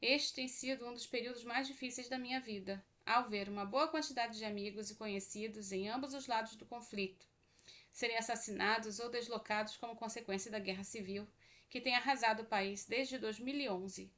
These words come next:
Uma dessas pessoas era o doutor Khalid al-Assad,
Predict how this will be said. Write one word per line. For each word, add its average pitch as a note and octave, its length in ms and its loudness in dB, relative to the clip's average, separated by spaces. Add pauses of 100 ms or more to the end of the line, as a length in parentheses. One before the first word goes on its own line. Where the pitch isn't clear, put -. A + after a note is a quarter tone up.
(680)
Uma C#4+ 280 6
dessas B3 340 2
pessoas A3 580 0
era G3+ 460 4
o G#3+ 80 -4
doutor G#3+ 460 -2
Khalid G#3 580 -2
al-Assad, G3+ 720 0